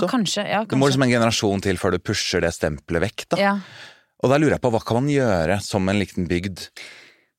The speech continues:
Speaker 1: Nei, jeg, eh, ville foreslå Idol, jeg.
Speaker 2: <laughs> Ja.
Speaker 1: <laughs> Jo, men at liksom få noen,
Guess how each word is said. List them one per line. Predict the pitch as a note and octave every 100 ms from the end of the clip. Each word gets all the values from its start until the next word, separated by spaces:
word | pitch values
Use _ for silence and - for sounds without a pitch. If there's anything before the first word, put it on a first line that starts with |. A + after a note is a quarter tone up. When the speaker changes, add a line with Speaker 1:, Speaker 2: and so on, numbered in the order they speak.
| -
Speaker 1:
Nei, | B2+ A3+
jeg, | B3+ C4+ C#4+ C#4 C#4 C4+ A#3+ C4
eh, | A#3+
ville | B3 A#3+
foreslå | A3+ F3 - F3+
Idol, | G3+ D3 D3+ A3+
jeg. | D4+ - - - - -
Speaker 2:
<laughs> | - - - -
Ja. | - E3+ G#3+
Speaker 1:
<laughs> | B3
Jo, | C#4
men | C#4 C4
at | -
liksom | B3+ C4 A#3+ A#3+
få | G#3 - G3 G#3 B3
noen, | B3+ A3 F3 G3 A3+